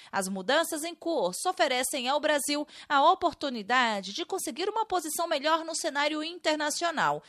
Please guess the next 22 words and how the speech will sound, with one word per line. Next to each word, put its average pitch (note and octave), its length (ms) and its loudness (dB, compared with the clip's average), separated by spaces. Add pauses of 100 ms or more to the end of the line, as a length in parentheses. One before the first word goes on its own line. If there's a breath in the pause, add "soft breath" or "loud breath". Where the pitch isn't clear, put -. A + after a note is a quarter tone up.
E G#4 100 -2
nesse C4+ 320 0
contexto, D#4 640 0 (320 loud breath)
a F#3 100 -2
importância B3+ 680 -2
geopolítica C#4+ 800 0
da F3+ 240 4
África D4+ 480 0 (220 loud breath)
não D#4 280 0
pode C#4+ 360 2 (100)
ser C#4 220 0
desconsiderada. B3+ 1120 2 (100)
Um C#4+ 180 -6
anúncio D#4+ 380 -4
prático B3+ 460 0
do A#3+ 80 -4
encontro E4 500 2
tem D4+ 200 0
relação D#4+ 360 0
com F#4+ 100 2
essa G4+ 160 0
consciência C#4+ 800 -2